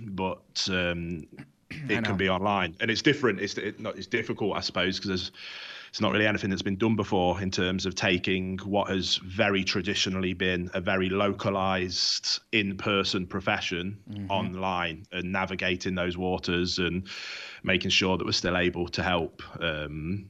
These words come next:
Speaker 1: and get the message across, uh, to high standards and high quality. And then what does that even, what is it <laughs> even called? I've got, I've, like I say, I've got no idea. I find it fascinating listening. Um, kind of my mum's the one when,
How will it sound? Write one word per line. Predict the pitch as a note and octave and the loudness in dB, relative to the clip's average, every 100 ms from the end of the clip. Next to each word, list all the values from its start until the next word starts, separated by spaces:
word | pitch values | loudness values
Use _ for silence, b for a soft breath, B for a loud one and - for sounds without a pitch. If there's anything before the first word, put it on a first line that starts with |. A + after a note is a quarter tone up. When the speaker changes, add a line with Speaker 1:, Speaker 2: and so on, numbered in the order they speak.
| - | -10
Speaker 1:
and | F2+ | -2
get | F#2 F2 | 0 2
the | |
message | F#2+ F2+ - D#2+ | 2 2 0 -2
across, | F2 G2+ F2+ E2 - - - | 0 4 4 4 2 4 2
uh, | D#2+ D#2+ D#2 | 0 -2 -2
to | - | 0
high | F#2 F#2+ F2 | 2 2 4
standards | - F#2 F#2 F2 E2+ | 2 2 2 0 -2
and | F2+ | -4
high | F#2 E2+ | -4 -2
quality. | - F#2 F#2 F#2+ F2 F2 | 2 2 2 2 0 2
And | F#2 | 0
then | F2+ | 2
what | F#2 F2+ | 2 0
does | F#2 | -2
that | F2+ | 0
even, | F2+ F2 E2+ D#2 | 0 0 -4 -2
what | G2 E2 | 0 0
is | F#2+ G2+ | 0 0
it | |
<laughs> | A2+ | 4
even | D#3 A#2+ | 4 6
called? | - G#2+ G2 F2+ | 6 6 6 2
I've | F#2 F#2 | 0 0
got, | F2+ | 0
I've, | F2 F#2+ - | 2 0 2
like | G#2 G2 | 0 2
I | |
say, | G2 F#2+ F2+ B B B - | 2 4 2 B B B 0
I've | G#2+ | 2
got | G2+ | 2
no | G#2 G2+ | 2 2
idea. | G2 F#2 F#2 F#2+ F#2+ B - | 2 2 2 2 0 B -6
I | |
find | G2+ G#2 | -2 0
it | G2+ | 0
fascinating | A2+ - G#2 G2 F#2 G2 | -2 -2 -2 -4 -2 -4
listening. | G2 - G2 F#2+ F#2 F#2+ B B - | -2 -4 -4 -4 -6 -8 B B -8
Um, | F#2 F2+ F2+ F2+ | -4 -2 -4 0
kind | A2 | 2
of | G2+ | 2
my | F#2+ | 2
mum's | G#2+ G#2+ F#2+ | 0 -2 -4
the | F#2 | 0
one | E2+ G2 G2 | 0 0 2
when, | G2+ F#2+ | 2 2